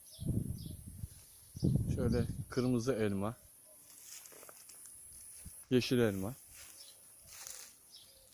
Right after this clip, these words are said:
Abimiz su hattını çekmiş.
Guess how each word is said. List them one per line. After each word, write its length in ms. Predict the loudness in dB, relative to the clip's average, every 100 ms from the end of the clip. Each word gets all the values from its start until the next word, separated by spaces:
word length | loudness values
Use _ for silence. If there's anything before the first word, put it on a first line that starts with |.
| -18 -16 -14 -16 -20 -20 -20 -20 -16 -12 -10 -10 -12 -14 -14 -12 -12 -10 -12 -14 -16 -20 -20 -4 10
Abimiz 400 | 12 12 8 4
su 360 | 2 8 8 6 -10 -12 -16 -16 -18 -20 -20 -20 -20 -20 -20 -20 4
hattını 420 | 4 4 2 2
çekmiş. 680 | 4 4 4 0 -2 -4